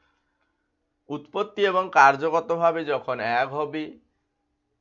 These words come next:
উৎপত্তিগতভাবে এক কিন্তু কার্যগতভাবে আলাদা, বা উৎপত্তি এবং কার-, উৎপত্তিগতভাবে আলাদা কিন্তু কার্যগতভাবে এক, তখন কিন্তু, আহ, সমবৃত্তীয় এবং সমসমস্ত, পরপর বললাম এটা। চলো পরের কোশ্চেনে যাচ্ছি।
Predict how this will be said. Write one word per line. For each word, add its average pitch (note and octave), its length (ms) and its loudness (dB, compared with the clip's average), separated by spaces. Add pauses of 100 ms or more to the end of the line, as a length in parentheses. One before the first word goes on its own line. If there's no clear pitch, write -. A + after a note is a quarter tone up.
(320)
উৎপত্তিগতভাবে F#3+ 880 -2
এক G#3+ 140 2
কিন্তু G3 180 -6
কার্যগতভাবে D#3 760 2
আলাদা, A#2 600 0
বা C3+ 140 2
উৎপত্তি F3+ 580 -6
এবং F#3+ 240 -4
কার-, D3+ 260 2
উৎপত্তিগতভাবে F#3+ 800 -4
আলাদা F3 320 4
কিন্তু G3 180 -4
কার্যগতভাবে D#3 720 2
এক, - 260 -6
তখন D#3+ 300 -6
কিন্তু, G3 520 0 (300)
আহ, B2+ 120 -2
সমবৃত্তীয় E3+ 640 0
এবং G3 160 -4
সমসমস্ত, D3+ 680 -8
পরপর C#3+ 440 -4
বললাম A#2 360 -6
এটা। G2 200 -14 (760)
চলো D3 180 0
পরের D#3+ 240 2
কোশ্চেনে C3 340 -8
যাচ্ছি। - 380 -12